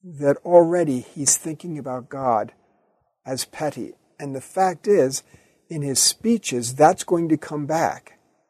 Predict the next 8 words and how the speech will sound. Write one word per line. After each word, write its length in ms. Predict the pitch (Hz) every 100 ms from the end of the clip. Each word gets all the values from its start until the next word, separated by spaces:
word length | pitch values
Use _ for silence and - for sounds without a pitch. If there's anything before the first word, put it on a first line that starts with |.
| _ _ _ _
And 260 | - 139 139
he's 140 | 143
going 240 | 143 151 143
to 60 |
express 640 | 120 - - - 175 196 -
those 360 | - 127 120
things 480 | - 120 113 110 - - _ _
more 560 | 170 139 135 131 123